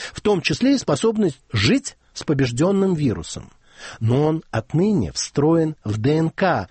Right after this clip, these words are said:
выжившего человека. Чумы на Земле нет, она уничтожила всех, кого могла. Но ведь кто-то выжил. Вот он и является носителем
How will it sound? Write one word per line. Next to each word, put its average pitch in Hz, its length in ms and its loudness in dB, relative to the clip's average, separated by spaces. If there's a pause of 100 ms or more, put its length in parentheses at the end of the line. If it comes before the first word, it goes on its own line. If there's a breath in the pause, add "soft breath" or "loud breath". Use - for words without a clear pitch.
выжившего 151 580 0
человека. 160 680 -2 (360 loud breath)
Чумы 180 300 2
на 165 140 2
Земле 151 320 2
нет, 196 300 0
она 120 200 0
уничтожила 151 500 0
всех, 175 300 -2
кого 160 220 0
могла. 170 420 0 (300 loud breath)
Но 107 80 0
ведь 104 120 -2
кто-то 156 300 0
выжил. 190 480 0 (240 loud breath)
Вот 151 320 -2
он 226 320 0
и - 80 -2
является 170 720 2
носителем 185 720 0